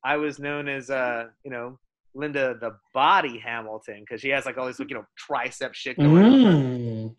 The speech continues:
Speaker 1: Badass." And then, so she had just come from a, um, she had just, like, on early cell phones, like, in her car kind of thing. She had just heard the news that she hadn't gotten the role for, uh, Lethal Weapon three.
Speaker 2: Oh.
Speaker 1: And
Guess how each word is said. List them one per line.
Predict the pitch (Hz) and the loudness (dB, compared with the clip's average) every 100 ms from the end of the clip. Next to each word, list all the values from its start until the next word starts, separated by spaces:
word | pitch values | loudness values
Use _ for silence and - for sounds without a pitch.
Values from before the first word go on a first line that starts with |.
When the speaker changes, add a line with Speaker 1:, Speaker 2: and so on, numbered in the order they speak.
| - | -2
Speaker 1:
Badass." | 139 139 135 _ _ _ _ | 0 -2 -4 _ _ _ _
And | 147 147 | -12 -8
then, | 151 | -10
so | 151 160 | -6 -8
she | - 214 | -4 -6
had | 165 | -4
just | 131 175 175 | -2 -2 -4
come | - 170 165 170 | -10 -6 -6 -8
from | - 147 139 135 | -8 -8 -8 -10
a, | 131 127 127 | -10 -8 -10
um, | - 123 117 113 110 113 _ | -10 -8 -8 -12 -20 -20 _
she | - 175 | -8 -4
had | 151 110 | -4 -4
just, | 135 160 151 | 0 0 0
like, | 139 135 | -8 -8
on | 131 - | -12 -6
early | 147 147 143 | -4 -4 -6
cell | 151 - 131 131 | -10 -6 -4 -4
phones, | - 135 131 127 | -6 -6 -6 -8
like, | 123 | -8
in | 120 | -10
her | 113 | -12
car | - 120 127 | -6 -4 -4
kind | 131 127 | -8 -10
of | 127 | -10
thing. | 135 131 127 _ _ _ _ | -10 -10 -10 _ _ _ _
She | - | -2
had | 165 139 | -2 -2
just | 151 202 226 | 0 0 0
heard | 233 214 | -4 -4
the | 170 | -6
news | 147 135 123 | -6 -8 -10
that | 113 | -18
she | 131 | -10
hadn't | 127 135 143 | -2 -2 -2
gotten | 135 135 - 131 | -4 -4 -4 -10
the | 123 | -12
role | 117 143 143 123 117 | -8 -4 -4 -4 -8
for, | 123 120 117 | -10 -8 -8
uh, | 120 117 | -10 -12
Lethal | 113 147 147 151 | -10 -10 -6 -6
Weapon | 135 127 - 127 _ | -4 -6 -8 -20 _
three. | 175 262 254 - _ _ _ _ _ _ _ - - | -10 -8 -8 -10 _ _ _ _ _ _ _ -20 -14
Speaker 2:
Oh. | - - | -12 0
Speaker 1:
And | 170 139 139 135 | 4 4 0 -10